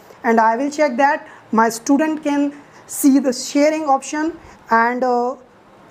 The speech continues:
can I download everything from my mobile phone in this application. So for just to test this application, I am doing this. So I am putting my password here and now I have joined in this meeting.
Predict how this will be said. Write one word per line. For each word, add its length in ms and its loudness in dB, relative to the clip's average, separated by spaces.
can 160 2
I 200 -2
download 640 0
everything 680 -2
from 240 0
my 160 0
mobile 400 0
phone 340 -4
in 180 4
this 220 2
application. 560 -2
So 440 0
for 280 -2
just 280 -4
to 180 2
test 220 2
this 140 -2
application, 600 -2
I 80 4
am 120 2
doing 220 0
this. 260 -10
So 360 0
I 140 -2
am 120 -4
putting 280 -2
my 140 -2
password 480 -2
here 320 0
and 120 -4
now 240 0
I 160 2
have 260 -6
joined 460 -2
in 120 2
this 220 -2
meeting. 260 -8